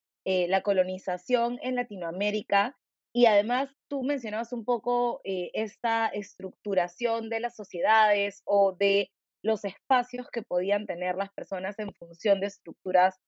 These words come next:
coloniales. ¿Podemos ampliar un poco más la información en, en función a eso para entender cómo Latinoamérica ha sido permeada, formada a partir de, de la colonialidad?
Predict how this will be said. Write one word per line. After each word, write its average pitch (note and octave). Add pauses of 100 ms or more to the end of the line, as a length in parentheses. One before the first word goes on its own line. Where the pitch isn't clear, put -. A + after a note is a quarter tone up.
(200)
coloniales. E3+ (320)
¿Podemos D4
ampliar A3
un A#3
poco A#3
más G#3+
la A3
información G3
en, G3+
en G3
función F#3
a F#3+
eso F#3
para G#3
entender G3
cómo G#3+
Latinoamérica F#3 (320)
ha A3
sido A3+
permeada, G3
formada F3
a F3+
partir F3
de, F#3
de F3+
la F3
colonialidad? E3